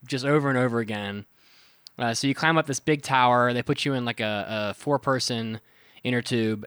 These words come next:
and they just drop you, and you fall. I swear you fall straight down. You fall, like, straight down, probably twenty feet, and twenty, twenty-five maybe, and then you, you go up the other side, and you go up about twenty-five feet, and you're just, like, completely vertical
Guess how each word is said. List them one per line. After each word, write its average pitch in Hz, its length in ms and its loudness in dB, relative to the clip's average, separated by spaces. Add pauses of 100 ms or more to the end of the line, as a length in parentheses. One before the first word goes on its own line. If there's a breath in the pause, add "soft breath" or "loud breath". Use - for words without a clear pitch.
and 123 140 -6
they 120 100 -4
just 113 180 -8
drop 135 280 0
you, 107 100 -4
and 113 120 -4
you 143 60 0
fall. 135 240 4
I 127 100 0
swear 127 260 -4
you 104 100 -6
fall 101 160 -6
straight 98 280 -8
down. 95 280 -8 (100)
You 139 140 -4
fall, 147 200 4
like, 120 140 0
straight 196 280 2
down, 147 480 4 (360 soft breath)
probably 123 500 0
twenty 160 340 0
feet, 123 420 0 (380)
and 120 600 -6 (440 loud breath)
twenty, 143 240 -2
twenty-five 135 460 0
maybe, 123 320 -2
and 123 160 -4
then 127 100 -4
you, 123 340 0
you 131 120 -4
go 135 140 4
up 151 120 4
the 160 100 6
other 143 140 4
side, 131 440 6
and 139 100 2
you 143 80 2
go 139 140 8
up 185 160 6
about 143 200 -2
twenty-five 123 500 -2
feet, 107 280 -4
and 139 100 -2
you're 220 160 8
just, 135 320 -4
like, 113 240 -2
completely 185 480 0
vertical 123 640 -2